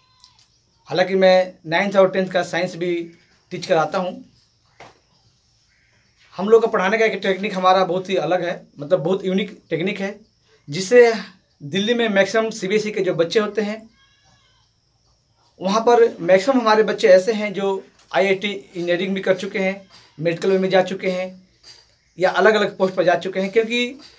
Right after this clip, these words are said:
maximum बच्चे जो हमारे साथ पढ़े, पढ़ते हैं उनके नाइंटी प्लस numbers आते हैं, नाइंटी प्लस। और इस बार भी जो exam हुआ था, इस board में भी नाइंटी प्लस कई हमारे score हैं, हमारे बच्चे जो score किए हैं। यहाँ तक कि कई बच्चे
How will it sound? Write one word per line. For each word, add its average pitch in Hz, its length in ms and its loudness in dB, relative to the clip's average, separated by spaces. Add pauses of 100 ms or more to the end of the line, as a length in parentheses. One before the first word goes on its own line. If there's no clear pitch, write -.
(160)
maximum 190 400 2
बच्चे 240 240 4
जो 233 440 4
हमारे 180 260 0
साथ 208 220 -6
पढ़े, 208 220 0 (180)
पढ़ते 190 280 0
हैं 214 220 -4 (1200)
उनके 190 180 -4
नाइंटी 190 260 2
प्लस 196 280 0 (280)
numbers 175 280 -4
आते 175 240 -4
हैं, 196 160 -10 (840)
नाइंटी 196 220 0
प्लस। 135 340 -6 (280)
और 160 120 -4
इस 196 100 -4
बार 196 200 4
भी 202 80 -2
जो 196 140 0
exam 185 240 2
हुआ 202 160 -2
था, 170 440 -8
इस 170 140 -14
board 185 220 -2
में 190 140 -2
भी 185 200 -6 (300)
नाइंटी 180 280 0
प्लस 185 200 -2
कई 185 160 0
हमारे 175 320 2
score 170 300 -4
हैं, 160 180 -4 (140)
हमारे 151 280 -6
बच्चे 151 300 -6
जो 160 120 -2
score 165 240 -6
किए 190 220 -6
हैं। 196 220 -6 (500)
यहाँ 196 180 -2
तक 202 80 -4
कि 196 80 -6
कई 196 160 0
बच्चे 196 240 -2